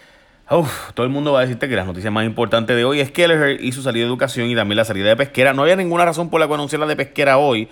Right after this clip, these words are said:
ni ayer, porque realmente ya esto se, eh, o sea, él se va el treinta de este mes, así que lo hicieron de una vez por alguna razón alternativa, que no es necesariamente su salida.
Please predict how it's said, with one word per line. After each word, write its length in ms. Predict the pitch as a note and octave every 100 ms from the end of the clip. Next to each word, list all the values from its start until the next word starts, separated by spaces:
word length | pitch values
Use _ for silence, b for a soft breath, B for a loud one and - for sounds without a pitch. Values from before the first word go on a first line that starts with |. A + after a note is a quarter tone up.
| B B B B
ni 160 | A2+ G2
ayer, 460 | G2 C#3 A2+ G#2+ - -
porque 280 | A#2 G#2
realmente 680 | G#2 G#2 A#2 E3 C#3+ C#3 - _ _
ya 200 | B2 A2+
esto 180 | G#2 C3
se, 720 | - B2 A2+ G#2+ G#2 F#2+ F2 - -
eh, 160 | G#2 G2+
o 80 | A2
sea, 260 | B2 F#2
él 180 | G#2 A#2
se 160 | - B2+
va 160 | A#2
el 120 | C3 -
treinta 340 | A#2+ D3 A#2
de 80 | G#2
este 180 | - A#2
mes, 160 | D3+
así 180 | G#2+ G#2
que 100 | G#2+
lo 100 | G2
hicieron 380 | F#2+ G#2+ A#2 A#2+
de 60 | C3
una 160 | C3+
vez 180 | B2 C3+ B B B B
por 160 | B2+ A2+
alguna 260 | G2+ A#2+
razón 400 | C3 A2+ B2 C3 - _ _
alternativa, 680 | - G#2 A2+ A2+ G#2 C#3 G#2
que 120 | F#2+
no 220 | F#2+ G2 G#2+
es 160 | A#2+
necesariamente 540 | B2+ G#2+ G#2+ G#2 G#2+ A2+
su 100 | A2+
salida. 360 | B2 G#2+ A#2+